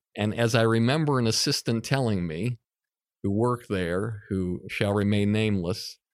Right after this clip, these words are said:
they said that Doug sent it to everybody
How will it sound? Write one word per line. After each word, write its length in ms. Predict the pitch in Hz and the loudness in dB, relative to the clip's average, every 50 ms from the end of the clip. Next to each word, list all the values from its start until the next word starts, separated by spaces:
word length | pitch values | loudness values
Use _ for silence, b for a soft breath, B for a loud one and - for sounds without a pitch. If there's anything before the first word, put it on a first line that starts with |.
| _ _ _ _ _ _ _ - | _ _ _ _ _ _ _ -10
they 120 | - - | -8 -8
said 220 | - - - 120 110 | -4 -2 -2 0 0
that 180 | 107 101 98 | 0 0 2
Doug 320 | 101 120 120 120 117 104 - | 2 4 4 2 2 0 -2
sent 380 | - - 127 127 127 120 - | -2 -2 0 0 0 0 0
it 100 | 113 98 | -2 -2
to 80 | - 110 | 0 0
everybody 800 | 110 123 123 113 113 107 90 92 87 76 67 - - 131 - | 0 0 2 0 0 0 0 -2 -2 -4 -4 -8 -12 -16 -18